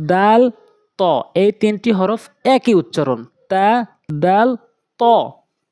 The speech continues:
ত এভাবে উচ্চারণ করবেন। এরপর আসুন য, য। জিহ্বার আগাটা সামনে দুই দাঁতের আগাতে লাগাবেন।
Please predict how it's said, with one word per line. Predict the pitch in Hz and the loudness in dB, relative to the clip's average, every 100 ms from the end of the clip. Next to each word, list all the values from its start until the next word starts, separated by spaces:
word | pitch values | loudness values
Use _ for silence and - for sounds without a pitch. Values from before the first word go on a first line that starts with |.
| - | -4
ত | 233 220 147 - _ _ _ _ _ _ | 0 2 0 -4 _ _ _ _ _ _
এভাবে | 330 175 180 175 220 - _ _ - | -2 0 0 0 -4 -8 _ _ -12
উচ্চারণ | 175 180 151 131 | -8 -4 -4 -4
করবেন। | 127 113 110 _ - - - _ - 427 427 - | -6 -4 -6 _ -20 -20 -20 _ -20 -16 -12 -8
এরপর | 180 208 | -2 0
আসুন | 202 208 196 208 214 175 156 165 | 0 -4 -14 -12 -8 -6 -4 0
য, | 196 170 117 - _ _ _ _ _ - 156 160 | 2 2 -2 -10 _ _ _ _ _ -8 -6 -2
য। | 196 202 135 123 _ _ _ _ _ _ _ _ _ _ - 427 427 - | 2 2 0 -6 _ _ _ _ _ _ _ _ _ _ -18 -16 -14 -8
জিহ্বার | - 190 160 220 - | -4 -4 -2 -4 -4
আগাটা | 170 202 202 202 226 247 240 - _ | -4 -4 -2 -2 -2 -6 -8 -20 _
সামনে | - 170 180 180 196 | -8 -2 -2 -2 -2
দুই | 185 | 0
দাঁতের | 180 180 190 | 0 0 0
আগাতে | 185 175 160 | -2 -2 -2
লাগাবেন। | 147 127 120 117 | -2 -2 -4 -4